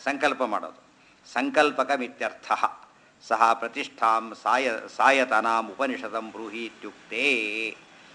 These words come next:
ಉಪನಿಷತ್ತನ್ನು ಹೇಳು ಅಂತ ಹೇಳಿದರು. ಇಷ್ಟೊತ್ತು ಹೇಳಿದ್ದೇವೆ ಅಂತ ಕೇಳಿದರೆ, ಇಲ್ಲ, ಇಲ್ಲ, ವಿಷಯ ಹೇಳಿದ್ರಿ, ವಿಷಯ ವಿದ್ಯೆ ಯಾರಲ್ಲಿ ಉಳಿಯುತ್ತೆ,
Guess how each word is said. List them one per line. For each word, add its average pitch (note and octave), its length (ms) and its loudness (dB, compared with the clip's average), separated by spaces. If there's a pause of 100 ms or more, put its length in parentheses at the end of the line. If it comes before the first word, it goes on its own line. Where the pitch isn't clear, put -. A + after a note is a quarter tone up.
(180)
ಉಪನಿಷತ್ತನ್ನು B2+ 640 -2
ಹೇಳು A#2+ 280 -2
ಅಂತ G#2+ 140 -10
ಹೇಳಿದರು. G#2 680 -8 (200)
ಇಷ್ಟೊತ್ತು C3 300 -6
ಹೇಳಿದ್ದೇವೆ C3 440 0
ಅಂತ A#2 120 -8
ಕೇಳಿದರೆ, A#2 420 -6
ಇಲ್ಲ, G#2+ 140 -6
ಇಲ್ಲ, G#2 220 -4 (760)
ವಿಷಯ C#3+ 260 -4
ಹೇಳಿದ್ರಿ, A#2+ 760 -2 (260)
ವಿಷಯ B2 360 -2
ವಿದ್ಯೆ A2+ 280 -6
ಯಾರಲ್ಲಿ A#2+ 320 0
ಉಳಿಯುತ್ತೆ, A2 720 -6